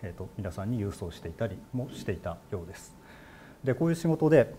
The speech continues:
えー、まあ、とにかく、あの、塩基配列をただデータベースに突っ込みゃいいってわけじゃなくてですね、塩基配列の情報をきちんと査定してですね、アノテーターという人たちが査定して受け入れます。で、アノテーターという人たちが今十五人いるのかな。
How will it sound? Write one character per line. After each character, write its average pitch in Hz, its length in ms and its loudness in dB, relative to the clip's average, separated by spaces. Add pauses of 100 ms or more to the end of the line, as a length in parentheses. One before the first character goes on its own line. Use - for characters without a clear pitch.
(200)
え 120 360 10
ー、 120 40 4
ま 123 60 6
あ、 123 40 4
と 190 100 2
に 208 80 4
か 151 100 8
く、 123 240 0
あ 127 140 0
の、 113 200 0
塩 135 120 -2
基 143 100 2
配 156 140 4
列 120 240 2
を 92 60 -2
た 139 120 4
だ 104 260 4
デ 120 120 0
ー - 20 2
タ 123 80 2
ベ 120 80 2
ー - 20 2
ス 113 120 -2
に 90 60 -2
突 - 160 -14
っ - 40 -20
込 131 80 -2
み 110 100 2
ゃ 95 40 2
い 95 60 -2
い - 20 -4
っ - 20 -4
て - 160 -8
わ 98 100 -2
け 98 120 -6
じ 98 40 -6
ゃ 92 60 -4
な 95 80 -8
く - 80 -18
て 123 80 -10
で 120 80 -10
す - 100 -12
ね、 113 180 0
塩 123 60 -2
基 139 120 -2
配 135 160 4
列 117 200 -2
の 131 120 2
情 123 180 0
報 131 160 0
を 117 60 0
き - 100 -14
ち 147 100 -2
ん 135 40 0
と - 100 -2
査 117 160 2
定 135 240 4
し 131 120 -8
て 127 120 2
で 90 100 -6
す - 100 -14
ね、 104 140 -6
ア 117 80 -2
ノ 123 120 0
テ 120 160 2
ー 117 80 -2
タ 110 140 6
ー 110 40 0
と - 80 -4
い 110 60 0
う - 20 0
人 110 160 -2
た 101 100 -2
ち - 140 -4
が 85 80 0
査 92 160 -4
定 107 180 4
し - 80 -6
て 120 120 2
受 92 120 -2
け - 60 -4
入 82 120 -4
れ 82 40 -12
ま - 100 -14
す。 - 220 -10
で、 120 80 2
ア 117 80 2
ノ 131 120 0
テ 143 160 0
ー 143 60 -8
タ 143 80 0
ー - 40 0
と 147 100 -4
い - 20 0
う - 40 -4
人 - 100 -14
た 127 100 -4
ち - 60 -8
が 110 80 -2
今 101 160 -2
十 120 320 -2
五 101 140 -2
人 117 160 -2
い 113 40 -4
る 113 60 -4
の 92 80 -10
か 101 100 -10
な。 113 120 -8